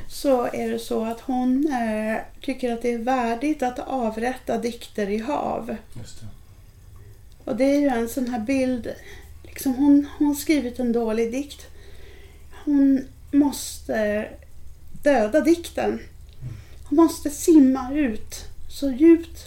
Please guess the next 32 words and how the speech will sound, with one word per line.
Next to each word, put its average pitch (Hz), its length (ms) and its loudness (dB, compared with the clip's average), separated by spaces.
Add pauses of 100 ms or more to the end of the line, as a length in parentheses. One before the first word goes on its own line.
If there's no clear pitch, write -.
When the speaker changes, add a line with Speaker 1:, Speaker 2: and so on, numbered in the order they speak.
Speaker 1:
långt 285 520 6 (400)
hon 269 140 2
kan, 226 440 -2 (180)
hon 277 120 0 (180)
orkar. 240 380 -8 (1080)
Och 277 120 -4
döda 233 300 0
dikten. 220 540 -2 (120)
Och 262 140 -6 (680)
liksom 262 280 -2
att - 100 -10
det 240 60 -14
finns 277 220 0
en 269 140 -2
värdighet 269 580 -4
i 277 40 -4
det. 220 220 -6 (2000)
Speaker 2:
Mm. 110 200 -10 (640)
Och 110 100 -10
det 113 60 -8
finns 117 320 2
ju 127 40 -2
också 127 220 -2
i - 20 -4
den 120 100 -2
här 101 160 -6
dikten 101 520 -10 (180)
Speaker 1:
Mm. 254 260 -4 (140)
Speaker 2:
ett, 113 240 -10
ett, - 420 -12
ett 131 120 -8
hot 131 600 -10